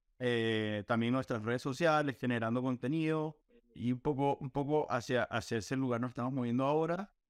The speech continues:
En este minuto estamos también, eh, dándole, yo te diría que más,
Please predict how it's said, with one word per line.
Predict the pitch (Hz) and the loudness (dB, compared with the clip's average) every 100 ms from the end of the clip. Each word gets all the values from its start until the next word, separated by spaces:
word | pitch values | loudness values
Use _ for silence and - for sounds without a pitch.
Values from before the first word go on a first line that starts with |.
| _ _ - | _ _ -8
En | 120 | -6
este | - 127 | 0 2
minuto | 117 113 | 2 0
estamos | 123 135 123 123 | -2 0 0 0
también, | 120 107 110 123 120 | -2 0 0 0 -2
eh, | - 107 104 - _ | -8 -10 -10 -14 _
dándole, | - 107 110 117 127 117 110 104 104 _ _ | -2 0 2 2 2 2 0 -4 -10 _ _
yo | 120 135 | -4 -4
te | 117 156 | 0 0
diría | 143 135 147 | 2 2 0
que | - | 0
más, | 135 123 123 | 0 0 0